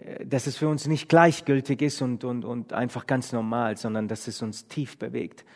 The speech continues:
was du alles getan hast, damit Gerechtigkeit herrscht,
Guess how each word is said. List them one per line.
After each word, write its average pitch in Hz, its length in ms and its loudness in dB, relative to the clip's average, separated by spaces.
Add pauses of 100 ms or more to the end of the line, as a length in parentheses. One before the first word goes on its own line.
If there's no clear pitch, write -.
(220)
was - 120 -16
du 120 140 -2
alles 127 380 -2
getan 117 400 -2
hast, 117 240 -6
damit 117 400 -2 (340)
Gerechtigkeit 127 880 -2
herrscht, - 380 -10